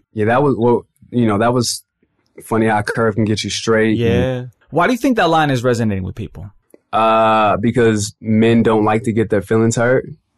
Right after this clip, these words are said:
Speaker 1: <laughs> and they don't realize that, you know, uh, denial isn't like a killer. It might hurt,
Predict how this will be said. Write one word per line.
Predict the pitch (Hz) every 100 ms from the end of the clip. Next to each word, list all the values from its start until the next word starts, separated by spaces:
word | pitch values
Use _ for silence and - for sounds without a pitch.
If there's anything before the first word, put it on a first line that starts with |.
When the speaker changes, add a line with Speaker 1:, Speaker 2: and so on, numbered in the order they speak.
| -
Speaker 1:
<laughs> | - - - -
and | 104 110
they |
don't | 110 104
realize | 107 107 104 104 101
that, | 107 98 -
you | 110
know, | 101 95 95 - _
uh, | 101 95 87
denial | 98 101 101 98 101 104 107 107 110 110 127 147 _ -
isn't | 113 110 98 - _
like | 117 101
a | 95
killer. | - 120 110 117 127 139 _ -
It | 117
might | 113 87
hurt, | - 110 113 107